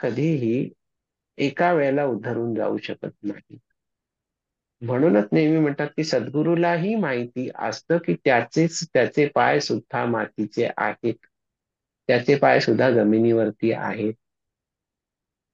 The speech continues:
हे त्याला माहीत असतं. म्हणूनच त्याच्यावरती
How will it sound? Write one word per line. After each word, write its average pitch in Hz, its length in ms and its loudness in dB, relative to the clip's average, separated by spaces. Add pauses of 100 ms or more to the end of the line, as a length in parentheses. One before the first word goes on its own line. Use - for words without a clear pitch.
(300)
हे 143 80 2
त्याला 165 260 4
माहीत 147 380 2
असतं. 120 400 -4
म्हणूनच 156 800 0 (1200)
त्याच्यावरती 127 1400 0